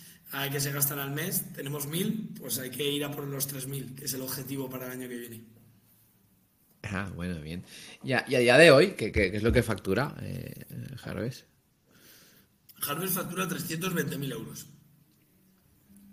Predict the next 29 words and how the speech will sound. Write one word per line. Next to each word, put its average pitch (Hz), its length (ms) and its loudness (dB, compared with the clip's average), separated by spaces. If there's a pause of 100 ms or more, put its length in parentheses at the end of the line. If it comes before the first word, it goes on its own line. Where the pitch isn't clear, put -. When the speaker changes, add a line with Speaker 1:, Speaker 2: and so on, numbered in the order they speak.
(840)
Speaker 1:
Al - 100 -6
Speaker 2:
Bien. 147 100 0
Speaker 1:
mes, - 100 0
perdón, 143 500 -6
perdón, 120 360 -12
perdón, 113 340 -12
trescientos 135 420 -6
veinte 143 200 -4
mil 135 120 -4
euros 139 220 -2
al 113 120 -10
mes. - 280 -10 (840)
O - 40 -20
sea 123 140 -10
que 120 200 -4
Speaker 2:
Al 104 160 6
Speaker 1:
vamos 107 100 4
a 92 40 0
Speaker 2:
mes. - 20 0
Speaker 1:
acabar 151 240 -2
este 147 200 -6
Speaker 2:
Ah, 104 40 -2
Speaker 1:
año 107 100 0
Speaker 2:
bueno. 98 200 -2
Speaker 1:
con 131 460 -8 (500)
tres 143 260 -2
coma 143 360 -6
ocho 151 200 -2
millones, 170 580 -6